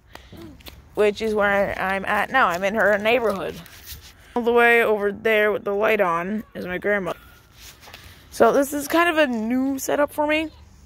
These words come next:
Not really the best of setups. But, uh, like, we could play some basketball or some soccer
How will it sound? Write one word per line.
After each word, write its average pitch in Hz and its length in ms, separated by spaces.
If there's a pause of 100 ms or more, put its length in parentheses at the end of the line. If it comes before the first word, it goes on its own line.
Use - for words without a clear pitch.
(600)
Not 359 140
really 427 220
the 330 80 (180)
best 220 380
of 320 80
setups. - 720 (2000)
But, 262 200
uh, 254 420 (2250)
like, 208 220 (760)
we 262 160
could 269 320
play 262 160
some 262 180
basketball 277 800 (1080)
or 220 140
some 208 200
soccer 302 600